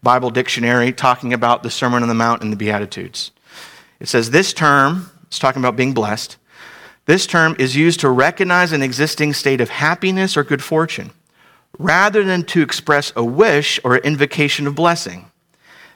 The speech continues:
This suggests that the Beatitudes are not a statement of what people must do to be blessed,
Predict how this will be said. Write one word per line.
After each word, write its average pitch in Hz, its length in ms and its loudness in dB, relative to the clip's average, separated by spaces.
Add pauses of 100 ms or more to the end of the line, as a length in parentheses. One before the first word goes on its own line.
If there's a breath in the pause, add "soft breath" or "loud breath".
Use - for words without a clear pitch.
This 185 360 2
suggests 160 560 0
that 151 160 -4
the 143 80 2
Beatitudes 135 920 0
are 120 100 2
not 180 260 4
a 127 60 0
statement 185 720 0
of 123 260 0 (540 loud breath)
what 147 180 2
people 170 320 2
must 151 480 2
do 160 200 4
to 135 60 0
be 117 160 -2
blessed, 110 560 -6